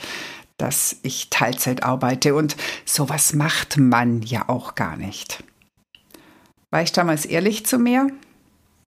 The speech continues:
Nein. Denn der Grund war ja eigentlich ein anderer. Ich hatte Angst. Angst vor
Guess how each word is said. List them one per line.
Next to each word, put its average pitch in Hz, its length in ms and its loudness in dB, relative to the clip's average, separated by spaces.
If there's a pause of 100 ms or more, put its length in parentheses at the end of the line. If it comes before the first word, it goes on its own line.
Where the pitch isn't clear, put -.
(120)
Nein. - 400 0 (1040)
Denn 185 140 4
der 185 100 2
Grund 202 500 0
war 156 120 2
ja 151 340 -2
eigentlich 131 560 -4
ein - 180 -6
anderer. 120 500 -2 (600)
Ich - 180 0
hatte - 280 -2
Angst. - 460 -4 (640)
Angst 247 640 0
vor 175 880 0